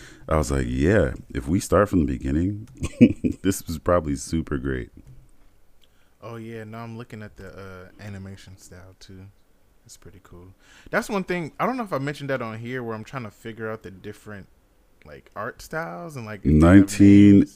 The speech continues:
Speaker 1: eighty-seven to nineteen ninety-one.
Speaker 2: Hmm.
Speaker 1: So we probably got it in ninety-four or whatever.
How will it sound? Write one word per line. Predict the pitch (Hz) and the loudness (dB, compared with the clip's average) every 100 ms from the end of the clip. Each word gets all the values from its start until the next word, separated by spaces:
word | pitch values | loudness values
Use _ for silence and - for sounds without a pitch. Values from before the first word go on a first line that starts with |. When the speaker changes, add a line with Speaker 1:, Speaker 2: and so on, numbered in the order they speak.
| _ - | _ 0
Speaker 1:
eighty-seven | 85 90 92 80 - 82 78 80 78 73 | 4 6 6 2 2 2 4 2 2 0
to | 71 | -2
nineteen | 67 69 65 73 | 0 0 0 -2
ninety-one. | 69 64 62 60 60 57 - _ _ _ - - | -2 -2 -4 -4 -6 -10 -16 _ _ _ -20 -18
Speaker 2:
Hmm. | 113 98 82 98 _ - - _ _ _ _ _ - | -16 -16 -20 -20 _ -20 -20 _ _ _ _ _ -16
Speaker 1:
So | - 101 | -4 0
we | 98 | 2
probably | - 92 78 71 | 0 0 0 -2
got | 73 69 | -4 -4
it | 65 | -6
in | 62 | -8
ninety-four | 69 65 60 64 - 73 71 | -8 -8 -10 -14 -10 -8 -8
or | 62 | -10
whatever. | 60 62 60 62 64 | -12 -14 -16 -18 -18